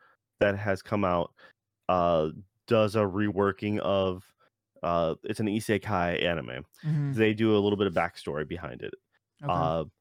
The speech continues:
Speaker 1: the backstory in the comic is, like, three pages long. Like, literally, you, you, three pages, and then he's isekai'd. This one, they dedicate almost the full episode to.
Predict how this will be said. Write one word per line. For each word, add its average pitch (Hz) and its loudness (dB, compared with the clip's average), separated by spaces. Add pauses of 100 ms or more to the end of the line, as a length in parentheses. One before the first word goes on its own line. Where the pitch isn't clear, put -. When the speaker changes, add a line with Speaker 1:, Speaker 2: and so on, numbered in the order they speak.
(160)
Speaker 1:
the 104 0
backstory 127 2
in 110 2
the 101 -2
comic 98 -4 (320)
is, 101 0
like, 87 2
three - -4
pages 98 -4
long. 65 -6 (560)
Like, 98 2
literally, 104 4
you, 98 0
you, 113 -2
three 123 -2
pages, 117 2
and 104 2
then 107 4
he's 104 -6
isekai'd. 85 -4 (360)
This 120 2
one, 113 4
they 98 4
dedicate 101 2
almost 92 -2
the 92 -12
full 98 0
episode 82 -4
to. 69 -8